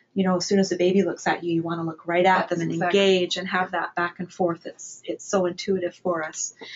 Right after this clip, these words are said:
Speaker 1: Um, but again, if you're, if you're coping with stressors, and, and that's where for, uh, mothers with mental health challenges,
Speaker 2: Yes.
Speaker 1: this can be a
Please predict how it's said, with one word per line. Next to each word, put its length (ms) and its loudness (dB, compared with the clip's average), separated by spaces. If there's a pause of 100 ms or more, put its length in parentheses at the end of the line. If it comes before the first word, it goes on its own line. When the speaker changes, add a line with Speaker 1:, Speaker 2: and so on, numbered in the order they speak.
(340)
Speaker 1:
Um, 220 2
but 140 2
again, 340 4
if 180 0
you're, 380 4
if 160 -8
you're 220 -6 (160)
coping 280 2
with 120 4
stressors, 720 -2
and, 360 -2
and 160 -4
that's 300 -4
where 280 0 (100)
for, 280 -4
uh, 120 -8
mothers 360 -2
with 160 -6
mental 280 -8
health 320 -2
challenges, 460 -4
Speaker 2:
Yes. 80 -4
Speaker 1:
this 200 0
can 200 -2
be 260 0 (400)
a 80 -4